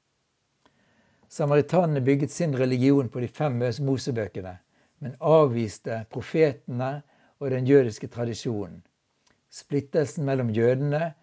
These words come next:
og samaritanerne var derfor både etnisk og religiøs.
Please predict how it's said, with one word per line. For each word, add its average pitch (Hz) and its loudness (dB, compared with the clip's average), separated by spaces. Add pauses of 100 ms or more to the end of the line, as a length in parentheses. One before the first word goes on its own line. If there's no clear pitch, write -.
(280)
og 113 -12
samaritanerne 127 0 (400)
var 135 -4
derfor 131 2
både 139 4
etnisk 127 -10
og 120 -8
religiøs. 117 -4